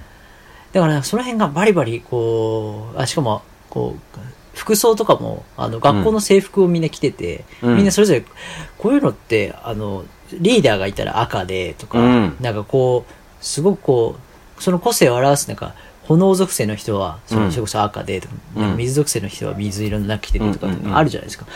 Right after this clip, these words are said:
Speaker 2: うん。
Speaker 1: そういうのが一切なく、個性というよりは、もう本当一個人のドラマとしてあるんですね。
Speaker 2: はいはいはい。
Speaker 1: で、その、たまたまその、出自が、あの、特別な子たちであって、
Speaker 2: うん。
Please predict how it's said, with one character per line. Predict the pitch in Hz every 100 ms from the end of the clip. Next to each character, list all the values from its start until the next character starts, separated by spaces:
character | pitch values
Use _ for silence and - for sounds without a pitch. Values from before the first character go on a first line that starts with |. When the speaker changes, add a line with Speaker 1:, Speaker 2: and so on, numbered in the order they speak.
| -
Speaker 2:
う | 113
ん。 |
Speaker 1:
そ | 92
う | 302
い |
う |
の | 143
が |
一 | 202
切 | - - 120
な | 107 107
く、 | - 107 110 -
個 | 208
性 | 220 151 117
と | 113
い | 117
う | 139
よ | 147
り | 110
は、 | 113 101
も | 117
う |
本 | 139
当 | 170
一 | - 160 - 208
個 | -
人 | 277 262 233
の |
ド | 175
ラ | 165
マ | 127 101
と |
し | -
て | -
あ | 110
る | 104
ん |
で | 67
す | -
ね。 | 131 196 - -
Speaker 2:
は | -
い | 95
は | -
い | 82
は | - 76
い。 | - - - - - - -
Speaker 1:
で、 | 180 165 123 101
そ | - 139
の、 | 127 123 120 143
た | 202
ま | 277 311
た | 320
ま | 302
そ | 294 262
の、 | 247 220 - - -
出 | 160 - 220
自 | 220 220
が、 | 208 180 - - - - - - - -
あ | 131
の、 | 127
特 | 139 - 151
別 | 147 151
な | 151
子 | 131 143
た | 139
ち | - -
で | 76 85
あ |
っ | 98
て、 | - -
Speaker 2:
う | 123
ん。 | 113 80